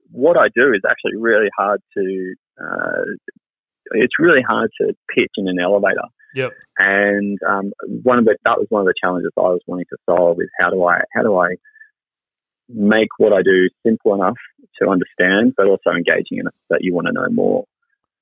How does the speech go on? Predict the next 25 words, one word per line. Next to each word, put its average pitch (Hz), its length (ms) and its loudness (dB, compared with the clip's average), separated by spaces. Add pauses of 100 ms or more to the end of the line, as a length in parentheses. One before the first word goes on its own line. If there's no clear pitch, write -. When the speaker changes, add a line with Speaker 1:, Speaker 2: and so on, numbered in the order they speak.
(100)
Speaker 1:
Uh, 101 320 2
and 113 180 2
so 123 120 4
for 135 60 2
me, 139 240 4
the, 113 200 4
the 113 140 2
whole 143 200 0
process 104 420 0
of 87 100 -6
that, 92 200 2 (140)
that 90 160 -4 (500)
Winnovation 92 600 0
Pitch 113 200 -2
Competition, 90 760 -2 (760)
um, 107 420 0
wasn't 220 400 4
so 123 80 4
much 120 260 2
about 107 300 2
winning. 104 460 0
It 104 160 2
was, 107 120 2 (140)
for 113 80 -4
me, 110 460 2